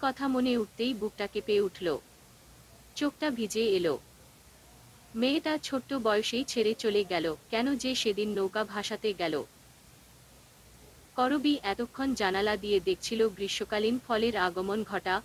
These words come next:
সহসাই করির কথা মনে পড়ল। মাঝে মাঝেই হয় এমন, চোখে কার্নিশ বেয়ে পড়া জলগুলো কপল থেকে মুছে নিল,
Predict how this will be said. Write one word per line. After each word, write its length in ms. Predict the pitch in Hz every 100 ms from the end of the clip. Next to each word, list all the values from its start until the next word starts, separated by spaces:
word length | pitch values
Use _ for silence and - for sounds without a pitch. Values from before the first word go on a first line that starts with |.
| -
সহসাই 460 | - 262 277 294 302
করির 300 | 285 240 233 -
কথা 260 | 185 220
মনে 240 | 220 202 190
পড়ল। 300 | 180 165 156 113 - - - - - - - - - - - - - - 226
মাঝে 340 | 247 269 311
মাঝেই 400 | 302 311 - 294
হয় 300 | 254 226 233 -
এমন, 300 | 202 196 247 -
চোখে 300 | 269 262 294
কার্নিশ 440 | 269 208 214 247
বেয়ে 220 | 202 214 220
পড়া 240 | 202 196 185
জলগুলো 480 | 190 180 175 220 226
কপল 280 | 220 226 226
থেকে 280 | 220 220 233
মুছে 320 | 220 - 214
নিল, 280 | 185 185